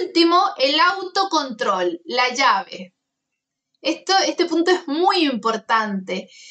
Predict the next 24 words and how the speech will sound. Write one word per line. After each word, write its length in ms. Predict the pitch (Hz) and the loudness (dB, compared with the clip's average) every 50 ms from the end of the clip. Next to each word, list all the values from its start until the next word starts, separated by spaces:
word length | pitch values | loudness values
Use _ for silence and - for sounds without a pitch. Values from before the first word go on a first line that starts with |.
| - - - - - | -20 -20 -20 -18 -6
el 240 | - 262 262 269 269 | -2 -2 0 0 2
de 120 | 262 269 269 | 0 0 2
poder 340 | 269 269 269 277 311 339 359 392 | 2 2 2 2 2 0 -2 -4
de 120 | 359 370 349 | -4 -4 -4
alguna 460 | 294 285 285 294 302 339 339 349 359 | -4 -6 -6 -4 -2 0 0 0 0
manera 560 | 339 330 311 320 349 359 349 311 320 320 349 - | -2 -4 -4 -2 0 0 2 2 0 -2 -2 -4
tener 240 | 277 269 277 320 | -4 -4 -2 -2
un 140 | 349 320 302 | 0 0 0
cierto 560 | 277 - - - 311 311 302 302 - - 254 | 0 -2 -2 -4 -4 -4 -4 -4 -4 -4 -2
dominio, 480 | 240 240 240 233 240 233 226 220 214 190 | -2 0 -2 -2 -4 -4 -4 -4 -6 -8
un 300 | - 247 247 240 240 240 | -8 -8 -8 -6 -4 -4
cierto 380 | 233 - 269 269 285 - 285 262 | -2 -2 0 -2 -2 0 0 0
dominio 440 | 240 226 233 247 247 247 240 233 233 | 0 -2 -4 -4 -4 -4 -4 -6 -4
propio, 680 | 285 302 339 339 220 220 - - 247 247 247 269 339 - - - - _ _ _ _ _ _ _ | 0 2 2 2 2 0 -2 -4 0 2 2 2 2 0 -6 -14 -20 _ _ _ _ _ _ _
eh, 340 | - - 226 214 208 202 208 | -8 -4 -4 -4 -4 -4 -4
que 220 | - 285 311 320 | 0 2 4 4
es 200 | 320 302 - - - | 2 2 -2 -2 0
este 320 | 262 269 - - - 262 | 0 0 0 -2 0 2
autocontrol 960 | 262 247 254 262 262 262 - 269 269 269 240 226 220 214 196 262 285 294 320 - | 4 4 4 2 0 0 0 0 0 2 0 0 0 0 0 0 2 0 0 0
tan 280 | - 262 262 269 285 | 0 0 0 0 0
necesario 1040 | 277 294 294 285 - 226 220 - - - 339 339 349 247 208 214 214 202 202 202 202 - | 0 0 0 -2 -4 -4 -4 -2 0 2 4 4 4 2 0 -2 -2 -2 0 -2 -2 -4
en 140 | 214 214 | -4 -4
el 160 | 208 208 208 202 | -4 -6 -6 -4
trading. 680 | - 214 202 196 190 185 185 185 185 185 180 185 | 0 2 2 4 4 2 2 2 0 -2 -4 -6